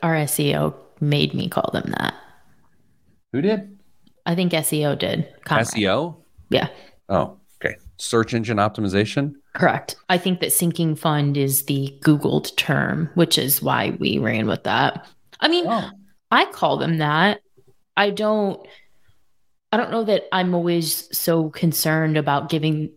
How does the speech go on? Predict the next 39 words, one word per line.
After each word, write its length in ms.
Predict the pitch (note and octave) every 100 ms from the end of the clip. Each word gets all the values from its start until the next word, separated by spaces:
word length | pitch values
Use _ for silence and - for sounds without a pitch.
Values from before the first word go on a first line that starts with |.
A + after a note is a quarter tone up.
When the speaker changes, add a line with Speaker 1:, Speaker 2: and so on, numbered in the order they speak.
| -
Speaker 1:
like, 180 | E3+ D#3+
saying 460 | - - E3 E3 D#3
that 140 | D3 C#3+
that's 260 | D3 -
what 100 | D#3
it 120 | C#3 D#3
is. 340 | E3+ D3 D3
It's 100 | D3+
just 160 | D#3+ -
say, 120 | D#3+
like, 160 | D3+ -
"Hey, 180 | F3
I 80 | D#3
have 260 | D3 E3 D#3
a 60 | C#3+
separate 400 | E3 - - -
savings 340 | D#3+ D3 D3
account 340 | C#3+ D3 C#3 -
for 540 | F#3+ D3+ C#3+ C#3+ C#3+ - - - - - - _ -
these 200 | D3+ -
expenses." 760 | - - C#3+ - B2+ E3 - - _ _ _ _ _ _ -
Speaker 2:
Are 800 | - - - _ _ _ _ -
you 60 | B2
going 200 | F3 C3
to, 160 | G2 D#2+
like, 220 | F2 -
will 120 | A2
you, 140 | A2 -
will 220 | A#2 A#2
you 100 | B2
be 100 | B2+
at 80 | A#2+
a 40 | F#2
social 420 | - F2+ F#2+ F#2
gathering 520 | F#2 F#2+ F#2+ F#2+ F#2+
this 240 | F#2+ - -
three-day 300 | F#2 F2+ F2
holiday 680 | F2+ F2 F2 - D2 F2+
weekend? 400 | F2 F2 F#2+ F#2+